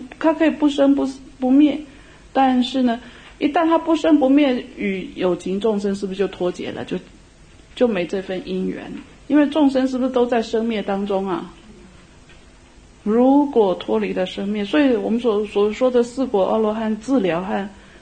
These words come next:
就是说，哦，众生的生死与我无关，我不动心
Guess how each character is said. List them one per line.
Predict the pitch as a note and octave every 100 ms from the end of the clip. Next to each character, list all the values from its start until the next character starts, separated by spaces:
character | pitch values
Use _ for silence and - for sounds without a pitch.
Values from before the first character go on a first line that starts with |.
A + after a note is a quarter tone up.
| -
就 | B3+
是 | A#3+
说， | B3 A#3+ B3 -
哦， | G#3+ G#3+ A3+
众 | D#4+ D#4
生 | D#4
的 | D4+ C4+
生 | C4+ C#4
死 | C#4 G#3
与 | G3
我 | A3+ G3+
无 | E3 E3+
关， | - F3 F#3
我 | E3 D#3+
不 | D#3 F3
动 | - F3+
心 | F3+ F3 F3